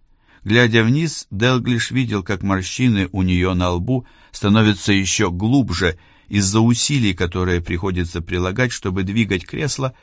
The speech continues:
как помаргивают глаза за стёклами очков в тонкой оправе. Курятник представлял собой ветхую клетку, огороженную провисающей проволокой и покосившимися столбиками.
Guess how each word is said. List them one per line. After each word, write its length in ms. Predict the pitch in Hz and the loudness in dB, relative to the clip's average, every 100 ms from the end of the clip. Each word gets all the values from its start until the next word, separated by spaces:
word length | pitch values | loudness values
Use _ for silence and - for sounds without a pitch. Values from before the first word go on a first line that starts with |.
| _ _ _ _ _ | _ _ _ _ _
как 260 | 139 127 | -2 0
помаргивают 720 | - 139 147 139 120 123 117 104 | 4 4 6 4 4 4 4 2
глаза 400 | 110 107 120 127 | 2 4 4 2
за 120 | 104 | 2
стёклами 540 | 90 101 - 92 90 | 0 -2 0 0 2
очков 500 | 82 80 - 117 117 - _ | 2 -2 -2 -2 -2 -6 _
в 100 | - | -16
тонкой 500 | - 95 92 85 82 | 0 2 2 2 0
оправе. 460 | 78 - 60 62 - - _ _ _ _ _ _ _ _ _ _ | 0 -4 -8 -8 -14 -20 _ _ _ _ _ _ _ _ _ _
Курятник 560 | - 113 135 143 127 113 | 2 4 4 2 0 0
представлял 560 | 104 90 - 98 110 110 | -2 -2 0 2 2 2
собой 480 | 107 98 110 95 - - - | 0 2 2 2 -4 -20 -6
ветхую 500 | 107 143 - 131 120 | 0 0 2 2 2
клетку, 600 | - 139 156 - 131 113 - - - | 2 0 0 0 -4 -4 -8 -20 -6
огороженную 720 | - 98 110 131 123 123 117 107 | -2 2 4 4 4 6 6 4
провисающей 840 | 113 101 95 113 117 104 - 87 | 2 2 2 2 2 2 0 -2
проволокой 640 | 90 131 139 131 127 113 | 0 0 0 0 -2 -2
и 180 | 101 101 | -2 -2
покосившимися 960 | - 90 90 82 113 107 101 98 90 87 | -2 -4 -2 0 0 0 0 0 0 -2
столбиками. 800 | - 90 78 69 64 - - | -2 -2 -2 -2 -10 -10 -12